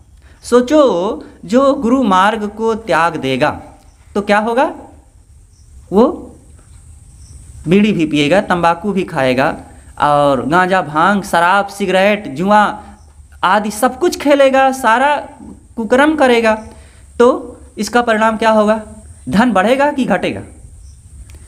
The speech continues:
अरे वो सारा का सारा धन उसका बर्बाद हो जाएगा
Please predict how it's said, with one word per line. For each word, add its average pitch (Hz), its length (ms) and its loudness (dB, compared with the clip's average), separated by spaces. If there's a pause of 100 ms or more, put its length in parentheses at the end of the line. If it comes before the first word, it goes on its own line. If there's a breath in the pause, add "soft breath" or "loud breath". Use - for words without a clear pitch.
(220 soft breath)
अरे 165 300 2
वो 269 140 2
सारा 185 480 0
का 277 140 0
सारा 208 420 0
धन 233 240 2
उसका 269 280 2
बर्बाद 254 440 2
हो 262 100 0
जाएगा 262 400 2